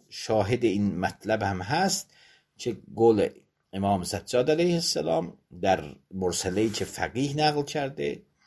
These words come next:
که میاد در رابطه با کنیزی که لها صوتون، کنیزی که س-، صوت خوبی داشت. امام فرمود: «لا بأس ل-، لو اشتریتها»، اگر بخری اشکال نداره،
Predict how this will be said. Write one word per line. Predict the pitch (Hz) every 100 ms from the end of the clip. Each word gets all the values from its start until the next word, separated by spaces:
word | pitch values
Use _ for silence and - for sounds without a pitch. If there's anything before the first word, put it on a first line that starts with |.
| _ _
که | -
میاد | 95 101 76 - - - _
در | 104
رابطه | 98 104 98 95
با | 123 131
کنیزی | - 110 117 139 151
که | 143 156
لها | 139 98 143
صوتون، | 143 - 131 101 85 78 - -
کنیزی | 170 196 196 185
که | 190
س-، | 180 - _ _ _ _ _
صوت | - - 190 190
خوبی | - 175 135 107
داشت. | 101 101 - _ _ _ _ _ _ _ _ _ - - - _ _ _
امام | 131 165 185
فرمود: | 175 190 214 208
«لا | 247
بأس | 226 196 143 -
ل-، | 120 - _ _ _ _ 90 117 -
لو | 110 120 113
اشتریتها»، | 110 - 104 101 98 95 90 -
اگر | 127 156
بخری | 139 160 - 165 220
اشکال | - - 180 196
نداره، | 202 113 90 71